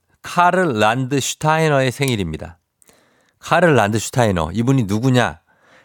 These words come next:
에이비오씨 혈액형을 발견해서 수혈법을 확립한 오스트리아의 병리학자인데요. 이분의 생일인 오늘을 이분들의 날로 기념하고 있습니다. 이분들, 수혈이 필요한 환자를 위해 피를 뽑아주는 나-, 사람들을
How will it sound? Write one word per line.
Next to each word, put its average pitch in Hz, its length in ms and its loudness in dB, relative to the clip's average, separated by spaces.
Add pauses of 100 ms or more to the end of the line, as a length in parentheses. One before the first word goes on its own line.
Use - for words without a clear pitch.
에이비오씨 151 920 2
혈액형을 160 500 -2
발견해서 104 600 -2 (200)
수혈법을 175 920 0
확립한 139 420 -2
오스트리아의 110 600 -2
병리학자인데요. 95 960 -2 (500)
이분의 143 320 2
생일인 135 380 0
오늘을 123 480 2 (260)
이분들의 147 540 0
날로 98 360 -2
기념하고 107 520 0
있습니다. 78 560 -12
이분들, 120 540 0 (400)
수혈이 185 480 2
필요한 160 400 0
환자를 143 500 0
위해 127 300 0 (280)
피를 190 400 0
뽑아주는 165 640 0
나-, 107 320 -2
사람들을 98 600 -4